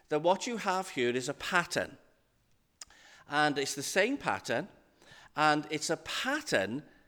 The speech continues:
for prayer. It's a very clear, uh,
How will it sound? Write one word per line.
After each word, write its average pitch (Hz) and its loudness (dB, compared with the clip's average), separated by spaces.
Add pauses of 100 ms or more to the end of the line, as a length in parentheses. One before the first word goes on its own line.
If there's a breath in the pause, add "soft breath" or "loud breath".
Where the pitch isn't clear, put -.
(160 soft breath)
for - -4
prayer. 120 4 (920 soft breath)
It's - -4 (560)
a 151 2
very 233 6
clear, 226 2
uh, 160 -8